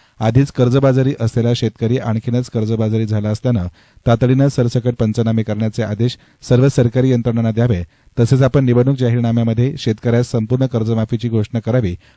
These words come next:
अशी मागणी करण्यात आली. यावेळी शिवसेना शेतकरी सेनेचे प्रदेश उपाध्यक्ष रवींद्र मोरे, जिल्हाध्यक्ष राजेंद्र लोंढे, सेनेचे तालुकाध्यक्ष देवेंद्र लांबे, किरण बाचकर, किरण पवार, सतीश पवार, बाळासाहेब जाधव, दत्तात्रय जाधव, निरंजन पवार, साहेबराव जगताप,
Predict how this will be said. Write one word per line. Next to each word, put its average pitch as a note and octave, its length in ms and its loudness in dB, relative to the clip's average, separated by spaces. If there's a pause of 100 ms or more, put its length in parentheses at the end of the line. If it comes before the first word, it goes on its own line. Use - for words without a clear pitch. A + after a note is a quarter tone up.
अशी A#2 180 2
मागणी A#2 300 2
करण्यात G#2 300 -2
आली. A2 120 2 (320)
यावेळी A#2+ 220 4
शिवसेना C3 440 2
शेतकरी B2+ 440 0
सेनेचे A#2 380 -2
प्रदेश A#2 360 0
उपाध्यक्ष A2+ 500 -2
रवींद्र A2 440 0
मोरे, G#2+ 240 0 (360)
जिल्हाध्यक्ष C3 480 2
राजेंद्र A2+ 480 0
लोंढे, A2 380 0 (240)
सेनेचे B2+ 420 2
तालुकाध्यक्ष A#2+ 560 0
देवेंद्र A2 440 0
लांबे, A2 320 -2 (280)
किरण B2 240 2
बाचकर, B2 440 0
किरण A2 280 -4
पवार, A2+ 320 0
सतीश A2 340 -4
पवार, A2+ 280 0
बाळासाहेब G#2+ 440 -4
जाधव, G#2+ 280 0 (340)
दत्तात्रय B2+ 420 2
जाधव, B2 340 2
निरंजन A2 480 0
पवार, A2+ 240 0
साहेबराव G#2 460 -2
जगताप, G2+ 340 -4